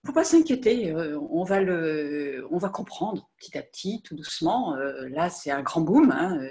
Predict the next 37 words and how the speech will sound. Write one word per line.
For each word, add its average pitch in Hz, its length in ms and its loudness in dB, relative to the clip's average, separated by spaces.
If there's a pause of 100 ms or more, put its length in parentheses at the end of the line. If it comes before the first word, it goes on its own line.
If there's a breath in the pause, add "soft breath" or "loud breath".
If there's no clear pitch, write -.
c'est, 131 560 -8
c'est 127 240 -16
ça 180 160 -10
qui 160 240 -8
est 139 120 -8
génial. 160 540 -4 (560 loud breath)
Mais 165 100 4
après, 180 280 0 (560)
finalement, 226 640 -2
euh, 170 240 -2 (400 loud breath)
quand 190 180 -8
on 190 80 -6
comprend 190 340 -8
les 185 100 -4
choses, 277 360 -6
euh, 170 200 -4 (340)
ouais, 359 80 2 (120)
bah, 185 120 2
le, 160 180 -2
le 156 120 -8
corps, 202 280 -6
il, 143 360 -6
il 139 40 -14
fonctionne 165 400 -6
déjà 156 220 -6
comme 156 160 -6
ça, 254 200 -6
en 330 120 -4
fait. - 280 -8 (400 soft breath)
Mais 165 120 4
on, 147 260 -2
on, 175 200 0
on, 165 640 0
on 151 60 -4
s'en 156 200 -4
apercevait 156 460 -6
pas, 247 200 -8